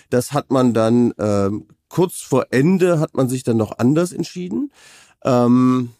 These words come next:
jetzt gibt es ein eigenes Infrastrukturministerium und ein eigenes Bauen- und Wohnministerium. Das geht an die S P D. Mal gucken, wer es dann tatsächlich wird. Also auch das ist, glaube ich, nochmal eine spannende Personalie.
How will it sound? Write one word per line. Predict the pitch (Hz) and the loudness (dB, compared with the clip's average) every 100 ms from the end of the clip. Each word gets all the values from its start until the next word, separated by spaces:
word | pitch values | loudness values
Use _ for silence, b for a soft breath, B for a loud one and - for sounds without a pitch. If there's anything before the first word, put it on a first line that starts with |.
| _ | _
jetzt | 120 - | -2 -2
gibt | 156 - | -4 -2
es | 135 | -4
ein | - 120 - | -2 -4 -4
eigenes | 107 131 156 139 | -4 0 0 -2
Infrastrukturministerium | 175 - 180 - 160 - 165 160 151 151 135 143 143 | -4 -4 -6 -6 -8 -4 -2 -2 -2 -4 -2 0 -2
und | - - 127 | -2 -4 -2
ein | - 120 - | -2 -4 -2
eigenes | 107 113 120 107 | -2 0 -2 -4
Bauen- | - 92 101 | -4 -2 -2
und | 107 101 92 | -4 -6 -4
Wohnministerium. | 95 117 101 92 92 98 101 117 - | -2 -2 -2 -4 -4 -6 -4 -4 -4
Das | 120 | -4
geht | - 160 | -4 -2
an | 117 | -2
die | 113 | -2
S | - - | -4 -4
P | 107 | -2
D. | 101 135 202 - _ _ _ _ | 0 0 -2 -6 _ _ _ _
Mal | 113 | -10
gucken, | - - 151 117 | -8 -6 -2 0
wer | 110 | -2
es | - | -2
dann | 113 | -6
tatsächlich | 101 104 - 98 90 - | -4 -6 -6 -8 -10 -6
wird. | 131 - | -6 -6
Also | 113 113 | -8 -8
auch | - | -10
das | - 113 | -12 -12
ist, | 156 - | -12 -8
glaube | 117 | -6
ich, | 113 | -6
nochmal | 113 107 104 | -8 -8 -8
eine | 104 | -8
spannende | - 101 104 101 | -10 -8 -6 -8
Personalie. | 98 95 98 92 90 104 | -10 -10 -10 -8 -6 -6